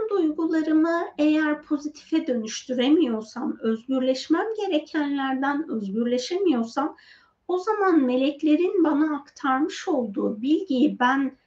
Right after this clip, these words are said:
tam olarak çözümleyemem. Ve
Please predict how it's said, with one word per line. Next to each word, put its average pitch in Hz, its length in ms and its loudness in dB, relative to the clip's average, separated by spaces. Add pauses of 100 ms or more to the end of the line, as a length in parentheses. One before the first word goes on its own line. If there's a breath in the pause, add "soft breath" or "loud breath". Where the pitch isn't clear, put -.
(140)
tam 381 240 -4
olarak 247 480 2
çözümleyemem. 214 920 -2 (800 loud breath)
Ve 302 400 12